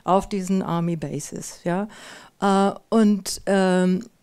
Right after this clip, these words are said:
ich hab das nicht gesucht und die, und die, und die Männer waren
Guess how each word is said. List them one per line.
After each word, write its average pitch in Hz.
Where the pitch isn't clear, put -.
ich -
hab 208
das 240
nicht 226
gesucht 156
und 175
die, 190
und 185
die, 185
und 185
die 190
Männer 202
waren 185